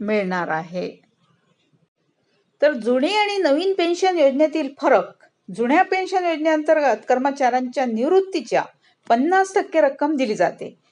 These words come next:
परंतु जुनी पेन्शन बंद झाल्यानंतर लोकांना ती मिळणे बंद झाले. त्यानंतर कर्मचारी सतत सरकारकडे मागणी करत आहेत की पेन्शन संपल्यानंतर त्यांना किती पैसे मिळतील याची हमी नाही,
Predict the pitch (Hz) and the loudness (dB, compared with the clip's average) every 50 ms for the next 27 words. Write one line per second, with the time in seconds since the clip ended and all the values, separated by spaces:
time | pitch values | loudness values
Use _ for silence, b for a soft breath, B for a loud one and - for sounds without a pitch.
0 | _ - 269 285 311 320 330 330 233 185 214 220 220 262 359 - - 359 370 359 | _ 4 4 4 4 2 0 -4 -4 -4 -2 -2 0 0 0 0 -2 -2 -2 0
1 | 359 381 370 349 294 247 226 240 294 320 359 330 285 302 302 285 285 294 302 339 | 0 2 2 2 2 2 2 2 2 2 2 4 4 4 2 2 0 0 -2 0
2 | 349 - 294 220 180 175 175 - _ _ _ _ 220 240 254 254 311 302 294 294 | 4 4 6 6 4 2 -2 -8 _ _ _ _ 0 0 2 2 2 2 2 2
3 | 302 294 294 - 277 254 240 254 262 262 247 294 - - - 254 269 262 247 233 | 0 -2 -2 -2 -2 0 2 2 2 2 0 0 -2 -2 0 2 2 2 2 2
4 | 220 196 180 156 147 - - - _ _ _ _ _ _ - 311 339 349 370 359 | 0 0 0 -2 -2 -4 -8 -14 _ _ _ _ _ _ 0 2 2 2 4 2
5 | 392 381 359 - 277 262 262 311 311 349 330 330 339 339 320 - - 285 285 285 | 2 2 2 2 2 2 2 0 0 0 0 2 0 -2 -2 -2 -2 -2 0 2
6 | 415 427 427 427 - 381 302 294 - 294 285 285 285 269 254 254 247 233 220 202 | 2 2 2 2 2 2 2 4 4 2 2 2 2 0 0 0 0 0 -2 -4
7 | 208 208 185 - 190 175 175 165 165 165 175 185 165 123 _ _ _ _ _ _ | -4 -6 -4 -2 -2 0 0 -2 -2 -6 -6 -8 -12 -14 _ _ _ _ _ _
8 | _ _ _ - 262 226 262 240 226 240 240 233 349 370 392 392 392 403 311 285 | _ _ _ -12 -8 -4 -2 -2 -2 -2 -4 -2 -2 0 0 0 0 0 0 0
9 | 277 285 285 285 277 262 254 247 247 294 254 185 190 - 254 240 247 247 262 254 | 0 0 0 2 2 0 0 2 4 4 4 4 2 0 -2 -2 0 0 -2 -4
10 | 254 - 294 294 - 403 427 415 302 285 285 302 285 247 233 233 226 - - 262 | -4 -8 -4 2 4 4 4 4 2 2 2 0 -2 -2 -2 -4 -6 -6 -4 -2
11 | 247 196 156 160 - _ _ _ _ _ _ _ - - 233 220 226 311 294 269 | -2 -2 -2 -4 -10 _ _ _ _ _ _ _ -4 -2 -2 -2 -2 -4 -6 -4
12 | - 226 226 240 269 269 233 196 170 160 190 - - | -4 -2 0 2 2 2 2 2 0 -2 -4 -10 -16